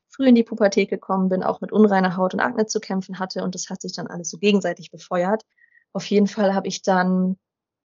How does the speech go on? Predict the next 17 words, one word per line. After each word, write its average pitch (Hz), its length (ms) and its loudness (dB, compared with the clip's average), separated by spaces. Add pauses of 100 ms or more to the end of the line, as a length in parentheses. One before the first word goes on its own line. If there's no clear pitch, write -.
ich - 120 -10
glaube, 202 320 2
zweitausendfünfzehn 190 840 -2
irgendwann 170 240 -4
müsste 180 240 -2
das 185 160 -2
gewesen 180 360 -2
sein, 175 220 0
habe 190 140 0
ich 190 100 -6
dann 185 380 0
tatsächlich 196 640 -4 (160)
irgendwann 208 240 8
mal 190 400 6 (180)
den 190 140 2
Mut 254 180 6
gefasst, 226 640 -2